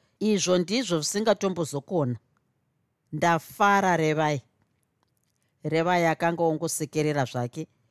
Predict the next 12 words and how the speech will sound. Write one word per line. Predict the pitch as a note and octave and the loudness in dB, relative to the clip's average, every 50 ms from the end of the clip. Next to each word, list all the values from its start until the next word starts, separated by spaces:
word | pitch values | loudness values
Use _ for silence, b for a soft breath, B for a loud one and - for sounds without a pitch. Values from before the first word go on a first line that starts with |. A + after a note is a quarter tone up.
| _ _ _ _ _ _ _ _ - | _ _ _ _ _ _ _ _ -2
Jemusi | - D#3 E3 G3 G3 F3 - D#3+ D#3 | 0 0 2 2 0 0 2 2 2
akambotarisawo | D3 D#3 - F#3 F3+ E3+ F3 F3 - F3+ D#3+ D3+ D3+ D3+ - - D3 C#3+ D3+ E3 | 2 2 2 0 0 0 -2 -2 0 2 2 2 0 -2 -2 0 0 0 0 0
musikana | E3+ E3 - - - E3 D#3 D#3 D#3 | -2 -2 -4 -2 0 0 2 2 0
wake, | D3+ D#3 D#3 D3+ D3 - D#3+ D#3 D3+ - _ _ _ | 0 0 0 -2 -2 -4 -6 -8 -8 -10 _ _ _
iye | - F3+ F3 E3+ | -4 0 0 0
mukomana | D#3 D#3 - - F3 E3+ E3+ E3 D#3+ D#3 D#3+ D#3 | 0 -2 -4 -4 -4 -2 0 2 2 2 2 2
achinyemwerera | D#3 C#3+ - - D3 D3+ D3+ D#3 D3+ D3+ C#3+ C3 C3+ C3 C3 C3 B2+ | 0 0 -4 -6 -6 -4 -4 -4 -2 -2 -2 -2 -2 -2 -2 -4 -4
kwazvo. | - D3 C3+ C3 B2 - - - _ _ _ _ _ _ _ _ _ _ _ _ _ _ _ _ _ _ _ _ _ _ _ _ _ _ _ _ - | -2 -2 -2 -2 -2 -6 -12 -18 _ _ _ _ _ _ _ _ _ _ _ _ _ _ _ _ _ _ _ _ _ _ _ _ _ _ _ _ -4
"Wakandidyisa | E3 F#3 F#3+ G3 G3+ - C#4 D4+ E4 D4+ C4+ F#3 D#3 B2 A#2 A2 D#3 E3 D#3+ - G#3 G3 | -2 0 0 0 2 4 4 4 4 2 0 0 -2 -2 -6 -4 -2 -2 0 2 2 2
kani, | - F#3 D3+ C3 C3+ D3+ | 2 2 2 2 2 0
nhaye | D3+ C#3 C3+ C#3 C#3+ | 0 0 0 0 0
Revai?" | D3 C#3 C3 B2+ C3+ B2+ B2 A#2+ | 0 0 -2 -2 -2 -4 -6 -8